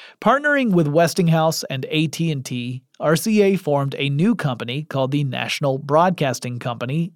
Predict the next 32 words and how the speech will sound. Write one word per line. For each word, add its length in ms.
or 260
N 300
B 260
C, 520
which 140
had 160
its 160
first 400
broadcast 640
on 200
November 440
fifteenth, 640
nineteen 580
twenty-six. 920
The 120
concept 640
was 160
that 280
N 240
B 180
C 440
would 220
produce 380
material 560
for 140
broadcast, 760
which 200
would 140
then 180
be 100
sent 340
out 340